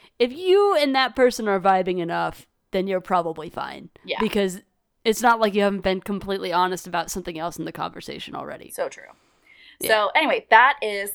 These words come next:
Speaker 2: the, like, little bit of update. And so now we are gonna do, like, sort of a part two of securities, insecurities, <laughs> securities. I don't know. Um,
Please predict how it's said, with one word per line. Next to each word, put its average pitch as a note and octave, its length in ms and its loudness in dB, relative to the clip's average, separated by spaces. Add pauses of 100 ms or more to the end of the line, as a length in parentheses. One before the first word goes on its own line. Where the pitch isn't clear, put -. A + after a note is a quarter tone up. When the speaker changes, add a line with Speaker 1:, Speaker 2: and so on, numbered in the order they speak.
Speaker 2:
the, G#3+ 480 -10 (280)
like, G3 320 -2 (520)
little C#4 180 -4
bit A#3+ 120 2
of F#3 80 0
update. G#3 420 -2
And G3+ 120 -2
so A3 100 -6
now A3+ 640 -2 (120)
we G#3+ 460 -6
are G#3 140 2
gonna G3+ 200 -2
do, G3+ 240 -12
like, F#3 220 -4
sort A3+ 180 -4
of G3+ 60 -2
a F3+ 80 2
part G3 400 -6
two F#3+ 640 -8 (420)
of F#3 500 6
securities, F#3 800 -4 (320)
insecurities, A3+ 840 0
<laughs> - 40 -20
securities. D3+ 720 -8
I G#3+ 40 -16
don't F#3 100 -10
know. E3 180 -12 (520)
Um, G3 580 2